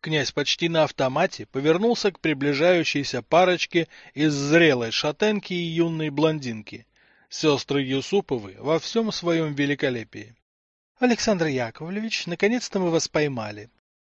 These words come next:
Разговор с давней союзницей был необременителен и довольно приятен, и касался в основном последних тенденций в мире искусства.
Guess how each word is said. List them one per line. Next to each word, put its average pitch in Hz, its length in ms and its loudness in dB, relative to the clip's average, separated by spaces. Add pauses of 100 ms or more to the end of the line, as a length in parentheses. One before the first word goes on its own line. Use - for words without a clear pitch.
(160)
Разговор 151 640 4
с 156 80 -6
давней 180 400 6
союзницей 143 760 0
был 131 240 0
необременителен 139 1120 0 (240)
и 185 100 0
довольно 214 440 2
приятен, 113 640 -6 (240)
и 226 80 -14
касался 180 520 2
в 139 80 0
основном 143 520 -2
последних 127 560 -4
тенденций 143 580 -4
в 123 80 -12
мире 143 300 -4
искусства. - 560 -10